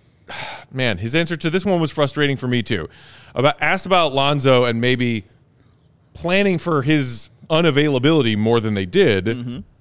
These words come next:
Speaker 1: A K said, quote, "I don't have regrets because I had to wait for clarity." We were going with the hope that he was going to play with us and didn't, and that didn't happen, and I had to adjust afterwards. That's how we're going to look at it.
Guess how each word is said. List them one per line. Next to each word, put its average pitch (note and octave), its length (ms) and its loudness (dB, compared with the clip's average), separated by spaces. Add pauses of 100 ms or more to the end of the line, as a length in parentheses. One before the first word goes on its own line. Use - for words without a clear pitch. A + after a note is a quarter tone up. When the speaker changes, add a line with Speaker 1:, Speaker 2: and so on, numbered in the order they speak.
(240)
Speaker 1:
A D3 120 2
K C#3+ 180 2
said, G#2+ 500 0
quote, B2+ 480 0
"I C3 140 0
don't E3+ 160 -2
have C#3+ 220 -2
regrets B2 580 -2
because A#2+ 280 -2
I A2+ 100 2
had A2 220 -2
to A#2 60 -4
wait G#2 200 -4
for A#2 80 -14
clarity." D#3 460 -2 (320)
We C#3+ 120 0
were E3 100 2
going A3+ 300 2
with E3+ 100 0
the A#2+ 100 0
hope A2+ 280 0
that A#2+ 100 -4
he A#2+ 60 0
was A#2 100 -2
going G#2 180 0
to G#2 40 -6
play G#2+ 180 0
with G#2+ 120 -2
us C#3 220 0
and G#2 200 -6
didn't, A2+ 280 -2 (260)
and A#2 120 -4
that C3+ 160 0
didn't B2+ 180 -6
happen, C3 480 -2 (300)
and A2+ 140 -4
I C3 140 0
had A2 260 -2
to A2+ 100 -4
adjust G#2 360 -2 (260)
afterwards. A#2 760 -6 (320)
That's E3 240 0
how C#3+ 200 2
we're B2+ 140 -2
going A#2+ 240 0
to A#2 80 -2
look C#3 240 0
at E2 200 -2
it. D#2+ 160 -6